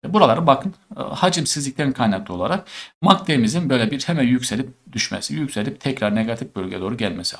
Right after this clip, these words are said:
R S I bölgemizde ise, e, bizim kırma bölgelerimizin, e, noktası buradan yapıp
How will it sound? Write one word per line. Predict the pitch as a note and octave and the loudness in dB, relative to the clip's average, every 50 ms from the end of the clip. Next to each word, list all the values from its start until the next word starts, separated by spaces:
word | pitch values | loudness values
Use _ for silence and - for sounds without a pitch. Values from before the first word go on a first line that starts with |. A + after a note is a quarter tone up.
| F#2+ G2+ | -2 -2
R | C3 D3 | -2 0
S | - - C#4+ | 0 0 0
I | C4+ G#3+ F3 | 0 0 0
bölgemizde | C#3 B2 A#2+ A#2 G#2 A2 - - D#3 B2 G2 | 0 0 0 0 0 0 -2 -2 -4 -4 -2
ise, | - - G3 A3 A3 - _ _ _ _ _ _ _ - | -2 -4 -4 -6 -8 -12 _ _ _ _ _ _ _ -6
e, | G2 G2+ G#2+ | -6 -4 -4
bizim | C#3 C#3+ D3+ C3 - | -2 -2 -2 -2 -2
kırma | - - C#3 D#3 F#3 F#3 C#3 | -2 -2 2 4 4 4 4
bölgelerimizin, | A#2+ A2 G#2 G2+ G2 G2 F#2+ G2 G2 F#2 F#2+ F2 - - _ _ - | 4 2 2 0 -2 -2 -2 -4 -4 -6 -8 -10 -10 -14 _ _ -14
e, | G2+ G2 A2 - - - - A#2+ | -12 -12 -12 -12 -14 -8 -4 -2
noktası | A2+ A2 A2 - - - - - G#2+ C3+ | -2 -2 -2 -4 -8 -8 -8 -8 -6 -6
buradan | D3 B2+ G2+ F#2+ G2 | -2 -2 -2 -2 0
yapıp | G#2+ C3 - G3+ G3+ G3+ | 0 0 0 0 -2 -4